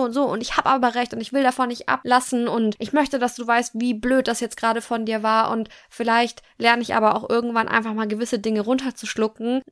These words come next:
Nicht, weil es mir in dem Moment dann besser geht, sondern weil es nachhaltig und langfristig gesehen die bessere Entscheidung ist. Klar habe ich in diesem Moment das Bedürfnis, alles rauszuballern und der Person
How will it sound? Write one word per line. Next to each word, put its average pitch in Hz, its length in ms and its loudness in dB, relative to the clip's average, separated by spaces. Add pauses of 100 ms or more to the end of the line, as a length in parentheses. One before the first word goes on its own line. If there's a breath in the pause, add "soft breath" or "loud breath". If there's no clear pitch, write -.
(100)
Nicht, 269 300 2
weil 262 120 6
es 262 80 -6
mir 240 100 0
in 202 120 4
dem 190 160 6
Moment 277 300 2
dann 285 140 0
besser 285 180 0 (100)
geht, 285 220 -2
sondern 220 220 0
weil 220 120 -2
es - 300 -4
nachhaltig 202 840 0
und 202 180 -2 (160)
langfristig 226 720 -2
gesehen 180 300 -2
die 185 80 -2
bessere 185 380 -2
Entscheidung 180 480 0
ist. 180 340 -4 (100)
Klar 262 220 6
habe 262 120 6
ich 247 60 -4
in 220 120 -4
diesem 208 200 2
Moment 196 300 0
das 196 100 -8
Bedürfnis, 208 680 2 (100)
alles 233 360 4
rauszuballern 196 500 4
und 208 60 -4
der 208 80 2
Person 220 260 0